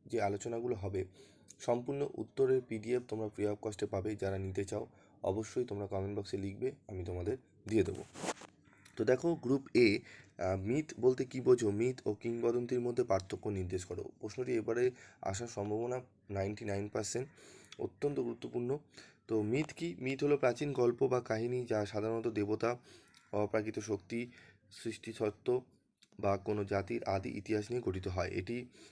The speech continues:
লোকবিশ্বাস, ধর্মীয় আচার অনুষ্ঠান এবং সংস্কৃতির গভীর বোধের প্রতিফলন। মিথ সাধারণত মৌখিকভাবে প্রচারিত হয়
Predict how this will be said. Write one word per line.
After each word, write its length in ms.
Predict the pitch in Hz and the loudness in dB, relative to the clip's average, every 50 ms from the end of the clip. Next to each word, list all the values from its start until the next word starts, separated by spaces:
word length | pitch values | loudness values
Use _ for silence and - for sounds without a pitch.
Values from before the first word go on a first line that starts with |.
| - - - | -20 -8 -2
লোকবিশ্বাস, 680 | 110 107 107 117 113 117 117 113 - - 127 123 117 107 | 0 0 2 4 2 2 2 0 2 4 4 4 4 4
ধর্মীয় 440 | 104 104 104 110 113 117 117 117 | 2 2 2 2 4 2 2 2
আচার 320 | 117 110 107 107 - 113 110 | 2 0 -2 0 0 0 0
অনুষ্ঠান 380 | 110 113 113 107 - 123 120 | 0 0 -2 -4 -2 -2 0
এবং 240 | 110 104 107 107 104 | 0 0 0 0 0
সংস্কৃতির 560 | 101 - 107 104 104 101 - 117 - 117 110 110 | -2 -2 -2 -2 -2 -4 -8 -6 -4 -4 -4 -2
গভীর 380 | - 101 98 101 117 123 113 | 0 -2 0 0 0 -2 -2
বোধের 340 | 101 - 101 98 104 110 123 123 - - - - - _ _ - | -2 -2 0 2 4 2 2 2 -2 -14 -20 -20 -20 _ _ 0
প্রতিফলন। 460 | - 101 104 110 110 117 117 123 127 | 0 2 2 2 2 4 4 4 2
মিথ 420 | 120 110 110 120 131 127 - - - | 0 0 0 0 0 0 -4 -12 -6
সাধারণত 420 | - 104 107 110 117 117 113 - - - - - | -2 0 0 0 0 0 -2 -2 -4 -4 -4 -2
মৌখিকভাবে 640 | 104 101 101 - - 113 113 - 104 101 113 135 139 - - - - - - - - - - | -2 -2 -2 -2 -6 -10 -4 -2 0 4 4 4 2 2 -10 -20 -20 -20 -20 -20 -18 -10 -4
প্রচারিত 440 | - 110 - 120 110 113 110 110 120 | -2 -2 2 2 0 0 0 -4 0
হয় 220 | 113 110 110 | 4 4 4